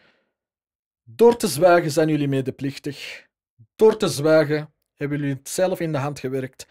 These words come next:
en komt niet achteraf blaten. Dat is het enige dat ik jullie kan zeggen. Of we gaan ons mobiliseren, en dan heb ik het echt over alle religies. Moslims, Joden, eh, niet-moslims, eh, Belgen, Afrikanen, Europeanen, eh,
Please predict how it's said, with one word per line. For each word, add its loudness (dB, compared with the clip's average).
en -10
komt -6
niet -4
achteraf -8
blaten. -10
Dat -8
is -8
het -12
enige -4
dat -10
ik -16
jullie -6
kan -6
zeggen. -10
Of -2
we 2
gaan 2
ons -6
mobiliseren, -2
en -6
dan -4
heb -6
ik -20
het -6
echt -6
over -2
alle 2
religies. -2
Moslims, -2
Joden, 4
eh, 4
niet-moslims, -2
eh, 0
Belgen, 4
Afrikanen, 0
Europeanen, 2
eh, 0